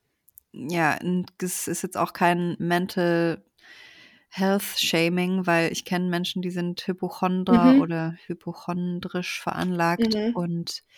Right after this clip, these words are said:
Speaker 1: das da aber dann auf, noch mit einer anderen Person, die so mit
Speaker 2: Ja.
Speaker 1: reinzuziehen, ist echt scheiße irgendwie.
Speaker 2: Ja, und auch so eine, irgendwie auch eine fremde Person, ne?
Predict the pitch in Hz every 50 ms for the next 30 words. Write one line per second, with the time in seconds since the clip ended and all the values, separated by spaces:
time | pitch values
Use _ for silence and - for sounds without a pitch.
0 | - - _ - 190 - - 190 180 170 180 175 175 170 165 - 175 - - -
1 | - - - 175 185 180 - 190 185 202 185 156 - 175 196 208 202 196 185 -
2 | 196 180 185 185 180 180 185 185 185 185 - 185 180 185 180 170 175 226 208 170
3 | - 170 185 202 214 - 214 202 - - 208 190 175 - - - - 190 - -
4 | - - - _ _ _ _ _ - - - - - - - - - - - -
5 | - 175 170 175 - - 175 190 - - - _ _ - 208 202 190 202 254 269
6 | 196 185 - 110 160 196 202 196 170 170 170 170 165 156 - - - - 185 180
7 | 170 165 - - 156 196 190 175 - - - 156 190 202 160 - - - - 139
8 | 117 110 92 90 113 95 87 101 117 131 175 -